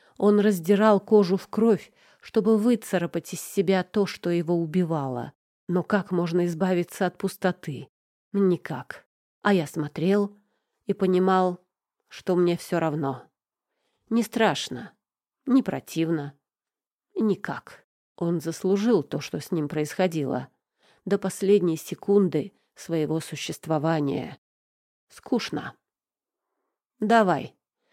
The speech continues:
скомандовал я пустоте, и кожа лопнула. Вайхес истошно заорал, кровь забрызгала его постель, а затем его тело подернулось дымкой и рассыпалось в пепел.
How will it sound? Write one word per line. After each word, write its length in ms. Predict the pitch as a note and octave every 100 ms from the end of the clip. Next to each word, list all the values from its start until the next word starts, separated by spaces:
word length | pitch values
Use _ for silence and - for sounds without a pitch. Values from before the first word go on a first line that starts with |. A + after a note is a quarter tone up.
| _
скомандовал 680 | - - F3 F#3 D#3 D#3+ D#3+
я 140 | D#3+ D3
пустоте, 640 | D#3 - E3 - G#3+ G#3 - _ _ _ _ _ -
и 80 | B3
кожа 340 | D4 B3+ F#3
лопнула. 640 | D#3 D#3+ - D#3 D3+ D3 - _ _ _ _ _
Вайхес 640 | F3 F3+ E3+ - G#3+ - - _ -
истошно 580 | - - A3 - G3+
заорал, 600 | F#3 F3 E3+ E3 C#3+ D3 - _ _
кровь 420 | - G3 G3 - -
забрызгала 640 | - G3+ E3+ D#3+ C#3+ D3+ D3
его 280 | D3+ D3 D3
постель, 540 | D#3+ - - C#3+ C3 - _ _ -
а 120 | F#3+
затем 400 | F#3 F#3+ - F3
его 220 | D#3 D#3 D#3+
тело 360 | - E3+ D3+
подернулось 720 | D3+ D#3+ E3 D3+ D3+ D3+ D3+
дымкой 600 | C#3+ A3 A3 A3 G#3 G3 _ _ _ _ _ _ -
и 140 | B3
рассыпалось 800 | A3+ F#3+ - F3+ - E3 E3 -
в 80 | _ -
пепел. 520 | D3 C#3 C#3+ -